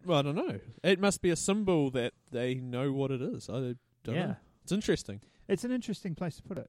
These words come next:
Speaker 2: you know. But anyway, so th-, that, that's pretty cool. So check that out, um, and we'll have, uh, links and what have you on our show notes. And, um,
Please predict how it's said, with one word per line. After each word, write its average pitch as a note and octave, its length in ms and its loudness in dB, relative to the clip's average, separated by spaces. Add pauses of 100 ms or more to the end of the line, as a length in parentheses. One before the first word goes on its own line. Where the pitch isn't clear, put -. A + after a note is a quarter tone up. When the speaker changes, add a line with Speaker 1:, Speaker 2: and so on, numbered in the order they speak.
(100)
Speaker 2:
you C3 80 -10
know. A#2 160 -10 (140)
But A#3 80 4
anyway, E3+ 320 2
so G3 200 6
th-, E3+ 220 -2
that, A3+ 240 0
that's B3+ 220 0
pretty A3+ 180 0
cool. G3 220 4
So E3 160 0
check - 300 -4
that F3+ 180 4
out, G3 180 0 (320)
um, D3+ 400 -2
and D#3+ 160 0
we'll E3 160 4
have, C3+ 240 0 (160)
uh, C3+ 420 2
links C#3 320 -4
and C3+ 120 -6
what - 100 -10
have B2+ 220 -8
you C3 320 0
on C3+ 200 -4
our B2 120 -4
show A#3+ 260 -2
notes. A3 380 -2
And, C#3+ 580 -6
um, C3+ 440 -4